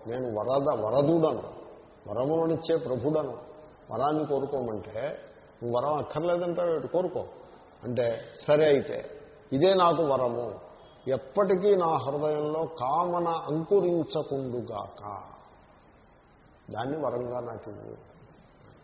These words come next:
చిత్త సర్వైషణ, సకలములైన కామనలను త్యాగం చేసేస్తే మీకు హృదయంలో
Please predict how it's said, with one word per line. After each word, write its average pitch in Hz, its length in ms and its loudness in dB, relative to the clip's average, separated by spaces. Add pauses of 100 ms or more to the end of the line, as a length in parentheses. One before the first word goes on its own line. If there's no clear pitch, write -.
(1160)
చిత్త - 300 -8
సర్వైషణ, 123 920 -2 (640)
సకలములైన 151 880 2
కామనలను 135 840 -4 (680)
త్యాగం 160 300 0
చేసేస్తే 131 800 -4 (440)
మీకు 143 220 -2
హృదయంలో 139 840 2